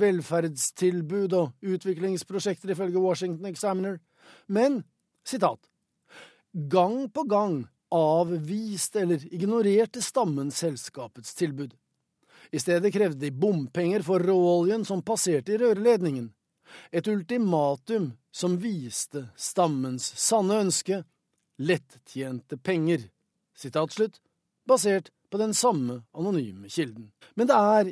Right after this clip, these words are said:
indianerne som er den svake part i dette. De har måttet rykke ut på internett og i egne medier for å advare mot desinformasjon og svertekampanjer.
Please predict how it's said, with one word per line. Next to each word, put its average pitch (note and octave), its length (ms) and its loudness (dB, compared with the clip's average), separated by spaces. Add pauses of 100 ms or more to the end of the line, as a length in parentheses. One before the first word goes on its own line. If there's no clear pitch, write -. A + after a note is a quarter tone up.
indianerne C3+ 760 2 (100)
som G3+ 220 -4
er C#3 100 -2
den E3 140 -4 (100)
svake F#3+ 800 2
part B2 480 -6
i A#2 160 -10
dette. B2+ 380 -14 (640)
De G3 220 2
har A#3+ 100 4
måttet A3+ 320 -2
rykke G3+ 540 -4
ut E3 100 -6
på G3 160 -2
internett D#3 540 -4
og D3+ 80 2
i A3 320 -2
egne G3+ 320 0
medier B2+ 420 -4
for G3+ 160 -2
å - 240 -2 (220)
advare E3+ 500 2
mot C#3 320 -4
desinformasjon E3+ 1400 -2
og G#3 80 -4
svertekampanjer. D3 800 -2